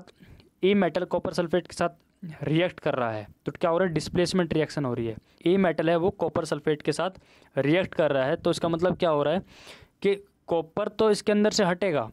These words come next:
कॉप-, डिस्प्लेसमेंट रिएक्शन क्या होता है कि एक चीज़ हटेगी, दूसरी चीज़ जुड़ेगी। मतलब एक मेटल, ये जो कॉपर मेटल है, वो हटेगा, अ, क्या बनेगा? ए और सल्फेट जुड़ेंगे, दोनों हट जाएंगे। तो क्या होगा? कॉपर is, अब इसका आंसर क्या होगा? कॉपर, या बोलेंगे हम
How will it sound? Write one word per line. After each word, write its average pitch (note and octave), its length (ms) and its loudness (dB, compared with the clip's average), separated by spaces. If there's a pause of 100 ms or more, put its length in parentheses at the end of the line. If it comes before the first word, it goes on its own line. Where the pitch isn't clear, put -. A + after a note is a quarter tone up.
(560)
कॉप-, - 220 -4
डिस्प्लेसमेंट F#3+ 500 0
रिएक्शन G#3 280 2
क्या G3 120 0
होता D3+ 180 0
है A2+ 120 -2 (320)
कि E3 80 2
एक E3 160 2
चीज़ F3+ 180 2
हटेगी, F3+ 320 0
दूसरी F#3 240 0
चीज़ G3 160 0
जुड़ेगी। C3 380 0
मतलब C#3 260 -2 (100)
एक F3+ 160 4
मेटल, F3+ 260 0
ये F#3 100 4
जो F3+ 200 0 (260)
कॉपर D#3+ 280 -4
मेटल E3+ 300 0
है, F#3+ 100 4
वो E3 320 0
हटेगा, D#3+ 440 0 (360)
अ, E3+ 140 -2
क्या D#3+ 240 0
बनेगा? F3 260 2 (160)
ए G3 260 4 (120)
और F3 80 2
सल्फेट E3 380 -2
जुड़ेंगे, D#3+ 360 2
दोनों D#3+ 220 0
हट A#2 120 -6
जाएंगे। A#2+ 340 -2
तो D#3 60 -14
क्या F#3+ 120 0
होगा? F#3 260 0 (220)
कॉपर E3+ 380 0
is, F#3 220 2
अब E3+ 200 -4
इसका F#3+ 220 -2
आंसर F#3+ 220 0
क्या F#3 120 0
होगा? F#3+ 180 0 (800)
कॉपर, E3+ 500 -2
या D3+ 140 2
बोलेंगे F3 320 2
हम G#3 160 0